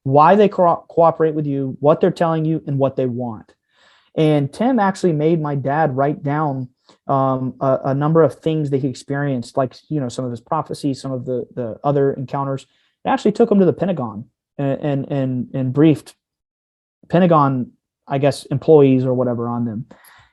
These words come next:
And, um, yeah, I mean, I, I think if I was to pick a person who knew a lot of the phenomenon, I would definitely say Jim Semivan. He, he knows his stuff,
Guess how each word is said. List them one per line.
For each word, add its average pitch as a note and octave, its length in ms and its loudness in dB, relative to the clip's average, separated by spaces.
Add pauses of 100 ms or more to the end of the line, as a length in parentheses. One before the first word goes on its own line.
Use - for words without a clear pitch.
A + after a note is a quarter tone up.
And, C3 340 2
um, A#2+ 340 0 (800)
yeah, G3+ 180 8
I F#3 40 8
mean, G3+ 140 8
I, G3 240 6
I G3 60 6
think B3+ 240 4
if A#3+ 140 8
I A3 80 8
was G#3 140 4
to E3 80 0
pick F#3+ 360 2
a G3 60 2
person G3+ 420 -2
who F#3+ 160 4
knew F3 220 4
a - 20 4
lot F#3+ 220 2
of G3 80 -2
the F#3 80 -6
phenomenon, F#3+ 580 -4
I D#3+ 80 0
would D#3 180 -2
definitely D#3+ 280 -4
say F3+ 180 -6
Jim D#3+ 200 -4
Semivan. E3+ 520 -2
He, E3 240 -2
he D3 140 -4
knows E3+ 220 2
his F3+ 140 -2
stuff, F3 380 2